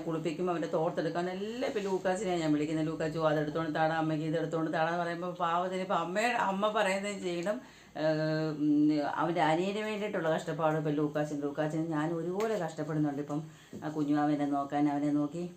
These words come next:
കുറച്ചൊരു രണ്ട് മൂന്ന് മാസമൊക്കെ കഴിയുമ്പോഴത്തേനത്, ഏഹ്, കഴിയുമ്പോഴത്തേനും അവൻ അടിപൊളിയാവുമായിരിക്കും. ഇപ്പോൾ എനിക്ക് തോന്നുന്നു പത്തോ മുപ്പത്തഞ്ച് ദിവസം കൊണ്ട് കണ്ണിന് പോലും നല്ല കാഴ്ചയായിട്ടില്ല. ആ രീതിയിലാണ് അവനെ അവിടെ ഉപേക്ഷിച്ച നിലയിൽ കണ്ടെത്തിയത്.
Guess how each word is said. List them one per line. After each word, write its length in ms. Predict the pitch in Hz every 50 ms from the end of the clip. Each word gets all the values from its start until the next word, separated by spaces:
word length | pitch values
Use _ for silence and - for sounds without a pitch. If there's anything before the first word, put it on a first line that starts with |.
| - - - - - - - - - -
കുറച്ചൊരു 440 | 185 175 185 185 - 247 202 226 233 214 202
രണ്ട് 180 | 170 151 156 202 208 214
മൂന്ന് 160 | 220 220 233 240 254
മാസമൊക്കെ 420 | 240 - - 240 240 240 240 233
കഴിയുമ്പോഴത്തേനത്, 460 | 233 233 226 226 233 233 233 226 240 233 - - - - - - - - - - _ - - 214
ഏഹ്, 380 | 214 214 208 208 208 208 208 208 202
കഴിയുമ്പോഴത്തേനും 600 | 202 208 208 208 208 202 208 190 202 202 196 196
അവൻ 240 | 196 196 190 202 190 - - - - - - - - - 185
അടിപൊളിയാവുമായിരിക്കും. 760 | 175 180 175 175 175 180 170 170 175 170 156 151 151 151 151
ഇപ്പോൾ 140 | 185 190 190 - - - - - - _ - 190 190
എനിക്ക് 180 | 190 190 196 196
തോന്നുന്നു 240 | 190 190 190 185 190
പത്തോ 160 | 190 190 190 190
മുപ്പത്തഞ്ച് 340 | 190 185 190 180 185 185 185 185
ദിവസം 200 | 180 180 - 185
കൊണ്ട് 160 | 180 180 170 185 -
കണ്ണിന് 300 | 180 180 180 190 190 190 175
പോലും 160 | 180 180 180 175
നല്ല 140 | 175 175 175 175
കാഴ്ചയായിട്ടില്ല. 580 | 170 165 165 160 - 170 165 160 156 160 160 160 165 170
ആ 60 | 170 170
രീതിയിലാണ് 420 | 165 156 160 160 160 156 151 151 151
അവനെ 180 | 151 151 156 165 160 - - - - - - - - - -
അവിടെ 180 | 160 156 147 151 151 151
ഉപേക്ഷിച്ച 320 | 151 156 156 156 156 170 165 156
നിലയിൽ 240 | 151 151 151 151 151 156
കണ്ടെത്തിയത്. 460 | 147 143 147 143 - 147 135 143